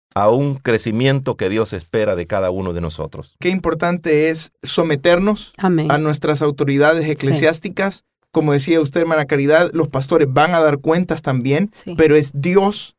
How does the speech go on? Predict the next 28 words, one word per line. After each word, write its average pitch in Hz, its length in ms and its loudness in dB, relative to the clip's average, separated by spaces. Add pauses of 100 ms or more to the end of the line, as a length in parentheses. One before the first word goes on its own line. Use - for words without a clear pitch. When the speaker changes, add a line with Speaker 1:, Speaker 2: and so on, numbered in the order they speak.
(120)
Speaker 2:
el 139 180 0
dueño 170 260 2
de 156 80 4
la 143 140 4
obra, 160 300 4
es 139 180 0
Él, 151 400 0
Speaker 3:
Así 180 360 -2
Speaker 2:
el 151 100 4
Speaker 3:
es. 139 60 -6
Speaker 2:
que 151 120 4
va 151 100 4
a 160 40 4
emitir 160 600 -2 (300)
un 165 180 0
juicio, 156 480 -2
no 147 140 0
nos 156 220 -2
toca 165 260 0
a 143 40 2
nosotros, 143 800 -2 (280)
¿verdad?, 147 420 2 (320)
hacerlo. 135 560 0 (160)
Speaker 3:
Exacto. 165 760 -10
Speaker 2:
Debido 190 420 0
Speaker 3:
Ah. 175 60 4
Speaker 2:
a 180 40 2
esto, 214 440 -2